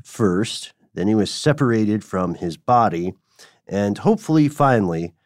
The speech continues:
Cromwell, divisive character that he is, has come to some sort of rest. According to the head's latest owner, one Horace Wilkinson,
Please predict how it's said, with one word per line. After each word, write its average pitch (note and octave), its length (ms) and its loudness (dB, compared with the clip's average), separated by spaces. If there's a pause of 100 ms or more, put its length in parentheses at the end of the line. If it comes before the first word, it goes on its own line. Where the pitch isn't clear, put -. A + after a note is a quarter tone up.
(300)
Cromwell, A#2 800 0
divisive G2 460 -4
character A2+ 440 0
that F#2 140 -4
he F2 160 -2
is, G2 260 -6 (340)
has F2+ 680 -4 (800)
come C#3+ 400 4
to F#2 540 -4 (420)
some G#2 540 0
sort F2+ 500 -6 (220)
of F2 460 -6
rest. - 760 -8 (420)
According E3 540 4
to C3 160 0
the A2 120 4
head's A2 480 0
latest G#2+ 480 0
owner, E2+ 420 -4 (180)
one F2 220 -2
Horace F2+ 460 -2
Wilkinson, F2 720 -4